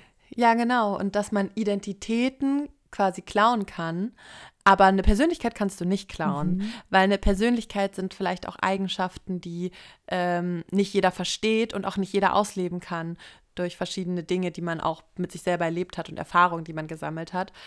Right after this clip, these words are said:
Speaker 1: Aber diese Grundidentität, wie du auch gerade gesagt hast, diese Personalidentität, wie sie einfach dasteht, die kann ja schon geklaut werden.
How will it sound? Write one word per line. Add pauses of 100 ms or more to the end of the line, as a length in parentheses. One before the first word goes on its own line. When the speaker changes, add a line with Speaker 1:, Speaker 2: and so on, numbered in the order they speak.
(200)
Speaker 1:
Aber
diese
Grundidentität,
wie
du
auch
gerade
gesagt
hast,
diese
Personalidentität, (340)
wie
sie
einfach
dasteht, (460)
die
kann
ja
schon
geklaut
werden.